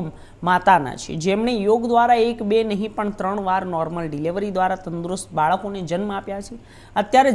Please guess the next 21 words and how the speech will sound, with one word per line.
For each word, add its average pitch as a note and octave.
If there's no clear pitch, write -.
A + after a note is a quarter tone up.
જંક A#3
ફૂડ B3+
અને A#3+
વધતા F3
જતા A3
મેદસ્વીતતાના F#3+
પ્રમાણ F#3
વચ્ચે G#3
યોગ C4
ખરેખર D4
ચમત્કાર G#3
સર્જવાની A3
તાકાત F3+
ધરાવે G#3
છે. A#3+
સિઝેરિયન A#3
ડિલિવરીના A3+
વધતા G3+
પ્રમાણ F#3
વચ્ચે F#3+
યોગ F#3+